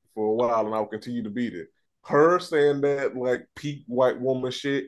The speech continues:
and this entire storyline and this beef she got with Lisa, this is reading, if we make this my storyline and I talk about this, we don't have to talk about me and my husband getting sued and caught up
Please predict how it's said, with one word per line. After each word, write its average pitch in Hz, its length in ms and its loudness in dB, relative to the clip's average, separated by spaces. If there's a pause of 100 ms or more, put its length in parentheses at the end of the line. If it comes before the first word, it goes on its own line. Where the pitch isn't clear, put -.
and 117 240 -4
this 127 160 -4
entire 120 480 0
storyline 120 840 2
and 110 120 -8
this 123 220 -4
beef 123 260 -6
she 120 140 -8
got 117 220 2
with 113 120 -2
Lisa, 123 360 -4 (360)
this 151 320 -2
is 131 140 -4
reading, 120 460 0 (320)
if 120 240 0
we 123 260 -2
make 165 340 0
this 160 240 -4
my 131 160 0
storyline 120 560 0
and 113 100 -6
I 127 80 2
talk 127 240 0
about 120 360 0
this, 147 300 -2 (220)
we 131 160 -2
don't 143 160 4
have 135 160 2
to 110 60 -16
talk 123 240 2
about 110 400 -2
me 120 180 -4
and 117 160 -4
my 117 200 -6
husband 120 560 2
getting 110 160 -6
sued 131 340 -2
and 113 120 -6
caught 120 200 2
up 110 80 -8